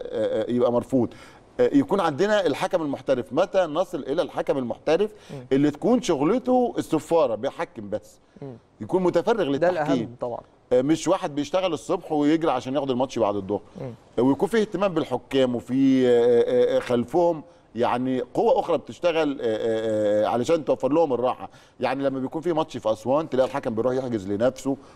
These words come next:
Speaker 1: ويتمرمط ويسافر في القطر، وممكن يروح يوم المباراة، يعني ممكن يوصل قبل المباراة بساعتين ويحكم ماتش.
Speaker 2: مم.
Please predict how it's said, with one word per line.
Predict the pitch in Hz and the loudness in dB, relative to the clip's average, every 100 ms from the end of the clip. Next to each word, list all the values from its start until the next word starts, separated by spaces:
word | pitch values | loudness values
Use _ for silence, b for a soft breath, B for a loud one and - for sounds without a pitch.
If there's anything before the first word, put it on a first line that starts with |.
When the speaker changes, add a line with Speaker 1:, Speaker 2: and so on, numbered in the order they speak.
| - | -2
Speaker 1:
ويتمرمط | 123 139 131 139 151 151 165 - b b | 2 2 2 0 0 0 -4 -4 b b
ويسافر | 110 120 160 151 | -8 -2 0 0
في | 123 | -4
القطر، | 120 139 151 - - b - | -4 -2 -2 -6 -20 b -4
وممكن | 143 226 226 | 0 0 0
يروح | 185 196 | 0 2
يوم | 190 202 | 0 2
المباراة، | 156 143 151 175 | 0 2 2 2
يعني | 131 | 2
ممكن | 156 143 | -2 -4
يوصل | 170 165 | -4 0
قبل | 131 147 | 0 0
المباراة | 127 151 | -2 -2
بساعتين | 143 113 110 139 | -2 -4 -4 -6
ويحكم | 107 131 104 98 | -6 -8 -6 -6
ماتش. | 95 - | -8 -12
Speaker 2:
مم. | 156 | -12